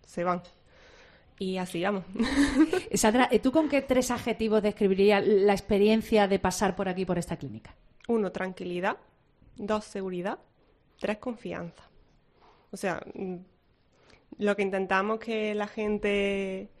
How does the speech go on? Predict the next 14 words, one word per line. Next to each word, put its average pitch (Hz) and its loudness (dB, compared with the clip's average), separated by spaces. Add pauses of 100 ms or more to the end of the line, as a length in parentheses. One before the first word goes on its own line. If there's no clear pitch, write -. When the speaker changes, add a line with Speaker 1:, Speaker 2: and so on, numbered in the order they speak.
(420)
Speaker 1:
em, 196 -4 (260)
tenga 214 2
es - -16
que 214 0
sepa 202 -2
que 185 -2
somos 214 -2
una 208 2
clínica 214 0
nueva, 247 2 (340)
pero 208 4
tenemos 202 0
mucha 202 -2
experiencia, 220 -2